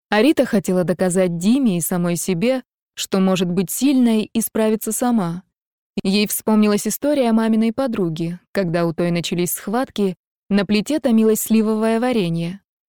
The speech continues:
Муж был на вахте, обе бабушки жили далеко и должны были приехать только перед выпиской. Полагаться было не на кого, поэтому она сама собрала сумки, доварила варенье, помыла полы и уехала в роддом.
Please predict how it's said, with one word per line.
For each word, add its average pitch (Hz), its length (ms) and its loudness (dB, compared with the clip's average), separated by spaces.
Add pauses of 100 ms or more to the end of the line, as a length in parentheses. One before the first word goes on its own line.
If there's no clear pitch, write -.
(120)
Муж 285 240 2
был 190 200 2
на 180 180 0
вахте, 208 400 -2
обе 175 220 0
бабушки 226 440 -2
жили 175 240 -2
далеко 180 480 0 (300)
и 202 80 0
должны 214 340 2
были 240 200 2
приехать 214 440 0
только 208 300 -2
перед 220 220 0
выпиской. 170 640 -4 (360)
Полагаться 220 540 2
было 180 260 2
не 226 220 4
на 262 100 0
кого, 202 300 -2 (100)
поэтому 247 380 0
она 175 180 0
сама 180 240 -2
собрала 180 400 -2
сумки, 226 560 -4 (140)
доварила 185 500 0
варенье, 208 600 0
помыла 220 420 0
полы 240 460 -2 (100)
и 220 100 2
уехала 220 520 2
в 220 60 -4
роддом. 180 520 -4